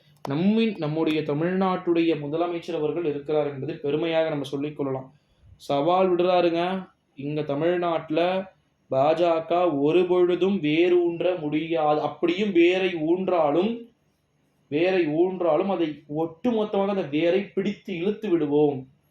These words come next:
அப்படின்னு சொல்லிட்டு சொல்றாங்க. So, இவ்வளோ அவங்க வந்து ஒரு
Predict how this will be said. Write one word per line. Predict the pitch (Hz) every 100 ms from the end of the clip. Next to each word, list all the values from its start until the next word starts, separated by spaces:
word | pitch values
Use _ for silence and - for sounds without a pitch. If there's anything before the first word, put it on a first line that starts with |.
| _ _
அப்படின்னு | 139 131 143 151
சொல்லிட்டு | 135 147
சொல்றாங்க. | 147 131 131 131 127 - _ _ _ _
So, | -
இவ்வளோ | 127 160 190 190 185 180 170 170 185
அவங்க | 147 156
வந்து | 165 185 175
ஒரு | 160